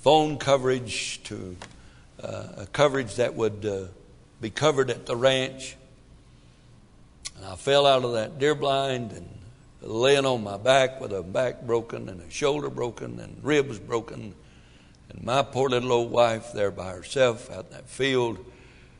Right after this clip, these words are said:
with her husband's face turned white and lips turned blue. She just knew that her husband had died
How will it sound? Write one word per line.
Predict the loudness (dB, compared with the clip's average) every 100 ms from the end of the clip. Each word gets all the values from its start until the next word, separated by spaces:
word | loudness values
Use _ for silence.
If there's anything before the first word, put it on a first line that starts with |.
| -20 -20
with | -14
her | -12
husband's | -8 0 0 0 -8 -10 -10 -12
face | -10 -2 -2 -2 -10
turned | -8 -8 -8 -10 -18 -14 -2
white | 2 2 -2 -16
and | -14 -4
lips | 2 2 2 -14
turned | -12 -12 -10 -4
blue. | 4 4 2 -4 -10 -20 -20 -20 -16
She | -12 -12
just | -10 -10 -8
knew | 2 4 4 0 -6
that | -12 -12
her | -10
husband | -2 0 0 -4 -16 -16 -16
had | -18 -20 -12
died | -4 -4 -4 -10 -14 -16